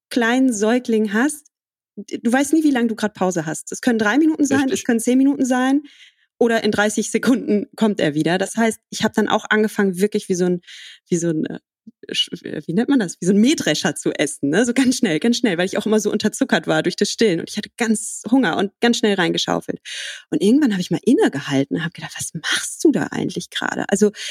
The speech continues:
Speaker 1: das ist, wenn wir Essen so, so schnell in uns reinschaufeln, haben wir erstmal keinen Genuss dabei. Zweitens mal, wir nehmen gar nicht wahr, welche Mengen wir da zu uns nehmen. Das ist, wir inhalieren es einfach.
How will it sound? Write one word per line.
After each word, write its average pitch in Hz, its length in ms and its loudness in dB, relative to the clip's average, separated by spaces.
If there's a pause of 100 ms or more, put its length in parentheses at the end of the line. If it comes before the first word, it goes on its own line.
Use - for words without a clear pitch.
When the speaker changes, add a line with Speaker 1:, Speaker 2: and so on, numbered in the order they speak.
(680)
Speaker 1:
das - 160 0
ist, - 300 -4 (720)
wenn 226 220 2
wir 247 140 0
Essen 277 260 0
so, 233 320 0
so 269 260 0
schnell 269 340 0
in 247 100 2
uns 226 200 -2
reinschaufeln, 233 920 0 (640)
haben 220 140 4
wir 214 120 2
erstmal 247 340 0
keinen 202 260 0
Genuss 180 420 -2
dabei. 262 480 -2 (300)
Zweitens 240 380 -2
mal, 233 140 2
wir 202 100 4
nehmen 226 220 0
gar 214 160 0
nicht 185 180 -4
wahr, 190 160 2
welche 185 280 0
Mengen 190 520 4
wir 170 120 0
da 156 120 -2
zu - 280 -4
uns 165 300 -2
nehmen. 170 320 2
Das - 160 -2
ist, - 140 -8
wir 185 100 2
inhalieren 185 600 2
es - 180 -4
einfach. 175 540 0